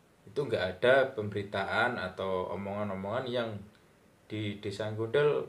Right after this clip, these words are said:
mengadakan pentas di tengah-tengah pandemik covid sembilan belas, ya, seperti yang ada di,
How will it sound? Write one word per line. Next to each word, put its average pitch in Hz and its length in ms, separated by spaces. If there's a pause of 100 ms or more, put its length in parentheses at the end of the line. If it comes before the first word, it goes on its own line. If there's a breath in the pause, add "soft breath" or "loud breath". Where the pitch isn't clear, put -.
mengadakan 113 720 (640)
pentas 113 640
di 101 320 (160)
tengah-tengah 110 480 (400)
pandemik 107 560
covid - 240
sembilan 107 240
belas, 131 320
ya, - 80
seperti 147 320
yang 135 160
ada 110 160
di, 131 320